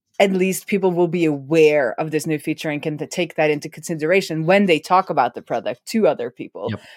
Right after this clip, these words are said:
Speaker 1: Uh, and it gets
Speaker 2: Exactly.
Speaker 1: more visible when you're managing, when you manage to do these, like, drips. And I think that's why we see these larger DevRel tools do, like, week, they call them, like, week launches, and they, like, launch a little thing on every day. Instead of having, like, one big version, whatever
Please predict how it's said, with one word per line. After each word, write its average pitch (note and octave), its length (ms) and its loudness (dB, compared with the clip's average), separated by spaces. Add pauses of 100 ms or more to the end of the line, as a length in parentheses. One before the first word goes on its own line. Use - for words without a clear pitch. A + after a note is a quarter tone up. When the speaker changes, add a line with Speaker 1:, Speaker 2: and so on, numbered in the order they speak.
(260)
Speaker 1:
Uh, D#3+ 300 2
and F3 120 2
it E3+ 100 0
gets G3+ 180 2
Speaker 2:
Exactly. F#3+ 80 -2
Speaker 1:
more F3 120 4
visible E3 500 2
when D#3+ 160 -2
you're D#3 160 4
managing, D#3 680 0
when E3 140 -4
you D#3+ 100 2
manage D#3 380 2
to D#3+ 80 -2
do E3 200 -4
these, D#3 220 -2
like, B2 200 -6
drips. F3 340 0
And E3 80 2
I D3+ 80 2
think F#3 180 -2
that's F#3 180 4
why A#3+ 120 8
we E3 100 2
see D#3+ 280 -2
these D3 240 -2 (380)
larger D#3 360 4
DevRel D3 400 2 (320)
tools C#3 460 0
do, D#3 300 0
like, C#3 220 2
week, D#3 400 0
they - 100 2
call D3+ 200 2
them, C#3+ 140 0
like, C3 180 0
week D3+ 320 -2
launches, G#2 680 -6
and E3 120 2
they, D#3+ 140 8
like, C#3+ 240 2
launch D3 360 2
a - 20 -4
little D3 280 0
thing C3+ 260 -2
on C#3+ 160 -4
every C#3+ 280 -2
day. D#3 420 6 (560)
Instead E3+ 380 4
of D#3 100 4
having, D3+ 300 2
like, C#3 180 0
one D3+ 440 0
big C#3 340 2
version, C#3+ 640 0
whatever C#3 540 2